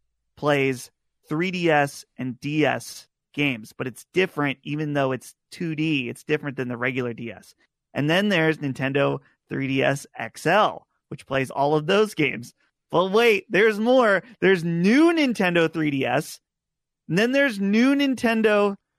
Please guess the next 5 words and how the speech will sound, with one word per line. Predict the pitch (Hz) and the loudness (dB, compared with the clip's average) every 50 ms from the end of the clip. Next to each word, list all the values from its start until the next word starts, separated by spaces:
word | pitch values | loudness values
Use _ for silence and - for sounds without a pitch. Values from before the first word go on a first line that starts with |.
| _ _ _ _ | _ _ _ _
two | - - - 240 247 277 285 | -18 -10 -6 -4 -2 -2 -2
D | 277 247 190 151 | 0 0 0 0
S, | 131 123 135 156 - - - - - _ _ _ _ _ _ - | 2 2 0 -2 -2 -6 -18 -20 -20 _ _ _ _ _ _ -6
new | 160 175 202 240 277 294 | -2 0 2 2 2 2
Nintendo | 311 320 320 311 269 254 240 240 240 233 233 226 220 214 214 220 220 220 | 0 0 -2 -2 -2 -2 -2 -2 0 2 2 2 4 4 4 2 2 0